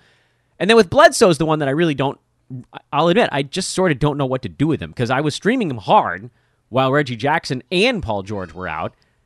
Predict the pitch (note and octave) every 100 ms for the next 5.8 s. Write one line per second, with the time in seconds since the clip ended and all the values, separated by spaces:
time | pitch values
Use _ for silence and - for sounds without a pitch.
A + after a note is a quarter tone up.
0 | - C#3 C#3 C4+ B3+ E3+ D3+ D3+ C3 B2+
1 | B2 E3 F3 B2+ C3+ C3+ A#2 A#2 G#2+ F#2+
2 | - A3+ E3 G#2 A2 A#2+ D3+ F#2 A2 C#4+
3 | - G2+ - G#2 F2 E2+ F#2 A#2 C#3 C#3
4 | B2+ A2+ D3 E3 C#3 A#2+ G#2 E3+ E3 G#2
5 | - C#3+ A2 - E3 D3 E2+ F2